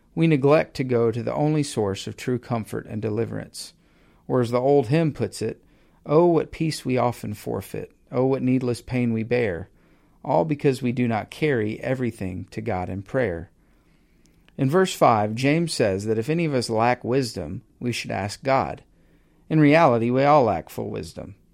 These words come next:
Therefore, we all need to ask God for his supply. We lack the necessary wisdom in our times of trouble. Our society views wisdom as an almost ethereal, mystical topic.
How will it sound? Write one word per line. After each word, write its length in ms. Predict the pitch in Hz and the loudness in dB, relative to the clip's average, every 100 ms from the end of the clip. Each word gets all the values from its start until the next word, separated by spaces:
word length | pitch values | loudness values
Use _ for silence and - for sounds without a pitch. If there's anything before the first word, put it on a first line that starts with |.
| _ | _
Therefore, 360 | 110 95 110 110 | -8 -6 -4 -2
we 160 | 120 | -4
all 340 | - 131 160 175 | 0 4 4 4
need 240 | 123 98 | 0 -4
to 120 | 104 | -4
ask 260 | 87 90 - | -4 -4 -6
God 280 | 90 85 104 | -4 -4 -4
for 160 | - | -6
his 180 | 110 113 | -6 -6
supply. 600 | - 110 143 139 85 104 - _ _ _ _ - | -6 -2 0 2 0 -8 -18 _ _ _ _ -4
We 120 | 131 | 2
lack 400 | 127 147 - - | 4 4 4 0
the 80 | 131 | 0
necessary 540 | 127 - - 120 110 | 0 -2 -4 -2 -2
wisdom 520 | 107 131 120 107 101 | -2 -2 -4 -6 -8
in 140 | 107 110 | -8 -6
our 140 | 123 | -6
times 340 | 127 101 101 | -6 -6 -6
of 140 | 101 104 | -10 -10
trouble. 460 | - 131 110 98 - _ _ _ _ _ _ _ _ _ _ _ _ | -6 -4 -6 -12 -16 _ _ _ _ _ _ _ _ _ _ _ _
Our 140 | 180 | 0
society 560 | 202 180 180 160 160 123 | 0 2 4 4 4 2
views 320 | 117 143 151 | 0 0 0
wisdom 540 | 117 113 101 110 107 113 | 0 -4 -2 -6 -6 -6
as 160 | 110 | -6
an 80 | 123 | -2
almost 400 | 127 139 127 - | 0 0 -2 -4
ethereal, 760 | - 117 147 147 147 139 131 120 | -10 -6 -2 2 2 2 0 0
mystical 480 | 135 143 - - | 0 -2 -6 -12
topic. 560 | 95 - - 82 - - | -8 -6 -6 -10 -20 -20